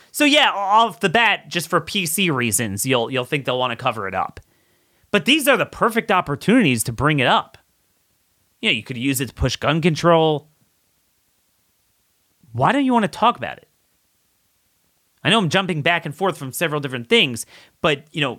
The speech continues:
Thomas Massie has been on the show several times. He said, "I could attest to the fact that we were briefed in Congress on every single one of these shootings, but the biggest one by far, we weren't."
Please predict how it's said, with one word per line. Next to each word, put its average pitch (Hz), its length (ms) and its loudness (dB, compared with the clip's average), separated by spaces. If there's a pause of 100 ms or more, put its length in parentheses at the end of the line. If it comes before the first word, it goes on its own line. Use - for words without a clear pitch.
Thomas 175 360 -4
Massie 185 340 0
has 151 100 -2
been 156 120 0
on 147 100 2
the 135 60 -2
show 160 180 2
several 131 300 -2
times. 202 300 0
He 127 80 -6
said, 143 300 0 (360)
"I 139 80 -2
could 139 120 -4
attest 233 360 -4
to 170 40 -6
the 147 120 0
fact 131 320 -2
that 117 240 0 (880)
we 170 160 4
were 185 160 6
briefed 165 500 0
in 131 140 0
Congress 170 540 -2
on 123 340 2 (180)
every 180 340 -2
single 165 360 2
one 151 100 2
of 143 60 0
these 127 140 -2
shootings, 175 340 0
but 147 160 -2
the 107 200 -2 (160)
biggest 214 300 0
one 165 220 2
by 127 140 0
far, 160 380 2
we 127 140 -2
weren't." - 520 0